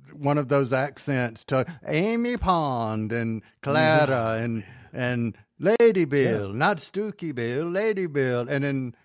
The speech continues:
Speaker 1: "Well, that's all right then." I just
Speaker 2: And they're
Speaker 1: love
Speaker 2: all,
Speaker 1: that.
Speaker 2: they're all mocking.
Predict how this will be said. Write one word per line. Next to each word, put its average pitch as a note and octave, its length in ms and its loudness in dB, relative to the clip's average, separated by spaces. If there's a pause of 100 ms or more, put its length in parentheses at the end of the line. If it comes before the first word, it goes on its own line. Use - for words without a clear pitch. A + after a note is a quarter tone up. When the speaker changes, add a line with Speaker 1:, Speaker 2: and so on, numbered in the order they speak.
Speaker 1:
"Well, D#3 140 2
that's A#3 280 2
all A#3+ 240 4
right B3 360 0
then." B2+ 500 -2
I C#3 180 -2
just C3+ 260 -8
Speaker 2:
And A2 100 -8
they're - 180 0
Speaker 1:
love D3+ 160 4 (120)
Speaker 2:
all, C3+ 60 -2
Speaker 1:
that. G#2+ 320 0 (360)
Speaker 2:
they're A#2+ 200 -2
all C#3 200 4
mocking. C3 560 -6